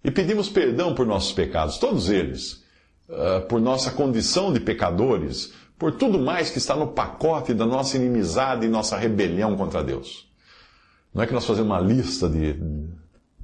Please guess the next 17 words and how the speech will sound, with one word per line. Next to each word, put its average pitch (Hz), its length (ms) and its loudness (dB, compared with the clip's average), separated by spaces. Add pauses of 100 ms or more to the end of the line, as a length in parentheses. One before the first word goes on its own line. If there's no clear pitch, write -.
trezentos 92 420 0
mil 101 200 2
pecados. 80 680 -4 (240)
Nós - 260 -8
pedimos 156 460 -2
perdão 123 460 2
a - 20 -4
Deus. - 480 -10 (560)
Nós 190 160 2
recebemos 208 500 2
naquele 139 280 0
momento 110 420 0
o 127 60 -4
perdão 143 400 0
judicial 120 720 0
de 71 140 -6
Deus - 520 -10